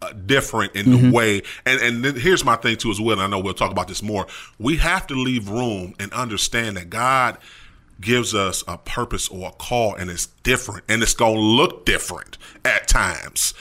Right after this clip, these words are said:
Speaker 1: I think we get too religious as believers
Speaker 2: Mm-hmm.
Speaker 1: at times because of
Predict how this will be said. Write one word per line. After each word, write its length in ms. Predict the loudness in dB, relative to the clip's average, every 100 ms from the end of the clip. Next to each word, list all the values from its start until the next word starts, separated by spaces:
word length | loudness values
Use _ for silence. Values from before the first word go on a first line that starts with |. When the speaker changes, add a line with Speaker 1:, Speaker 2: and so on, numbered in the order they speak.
| -14 -4
Speaker 1:
I 120 | -2
think 240 | 2 2
we 120 | 2 2
get 260 | 2 0
too 180 | 2 0
religious 600 | 0 0 2 2 0 -2
as 200 | 0 -2
believers 680 | -2 2 4 4 0 -4 -6 0
Speaker 2:
Mm-hmm. 280 | 2 4
Speaker 1:
at 280 | 4 0 2
times 480 | 2 4 4 2 0
because 500 | -4 -2 2 4 4
of 280 | 4 4 0